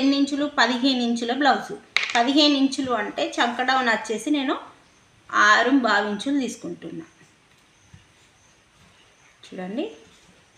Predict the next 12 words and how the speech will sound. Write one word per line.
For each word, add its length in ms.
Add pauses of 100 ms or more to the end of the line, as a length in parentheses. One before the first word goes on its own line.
(1500)
ఆరు 160 (140)
పావించులు 560
తీసుకుంటే 460 (520)
మనకు 240 (160)
కరెక్ట్గా 440
వచ్చేస్తుంది. 600 (3250)
ఇప్పుడు 220 (140)
ఈ 20 (120)
రెండు 180 (120)
మార్కింగ్లను 640 (400)
కలుపుకుంటూ 580 (240)
ఇలా 160